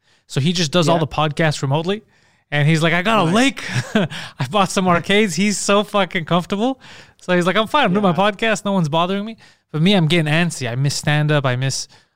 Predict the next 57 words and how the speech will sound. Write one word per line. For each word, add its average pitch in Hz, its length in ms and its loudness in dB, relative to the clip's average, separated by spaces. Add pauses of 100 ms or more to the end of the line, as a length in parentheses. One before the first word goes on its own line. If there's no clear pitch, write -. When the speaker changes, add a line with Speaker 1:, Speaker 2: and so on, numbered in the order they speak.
(120)
Speaker 1:
I 135 40 -8
wanna 139 160 -2
get 139 140 -4
back 127 160 -4
out 139 160 -4
there. 117 180 -10 (640)
Speaker 2:
Yeah, 127 420 -14
and 151 140 -10
everything's 151 460 -8
clo-, 135 160 -10
like, 120 160 -12
all 135 180 -10
the 127 80 -14
clubs 123 320 -14
are, 127 100 -18
I 135 60 -12
mean, 135 140 -8
I 120 60 -14
guess 123 120 -16
there's 117 140 -20
only 110 120 -18
one 104 240 -18
club 110 220 -20
there, 95 160 -20
right? 110 220 -18 (100)
Speaker 1:
Yeah, 220 220 -2 (160)
Speaker 2:
Well, 107 80 -4
Speaker 1:
and, - 160 -20
well, 170 200 0
the - 60 -6
thing 254 160 0
Speaker 2:
English, 147 340 -2
Speaker 1:
is, 139 60 -18
Speaker 2:
English 127 320 -12
club. 104 180 -10
Speaker 1:
English, 208 320 2
but 151 140 2
Mike 226 340 0
was 151 160 0
allowing, 160 400 2
we 165 80 2
were 151 100 2
doing 170 200 4
English 185 280 2
at 165 100 0
his 151 100 -2
club. 170 280 -2
People 170 220 -2
were 143 80 0
coming 156 320 2
out. 160 220 2
It 147 60 0
was 135 200 -4
a 131 60 -4
fucking 151 340 -4
good 139 140 -2
time. 180 320 -2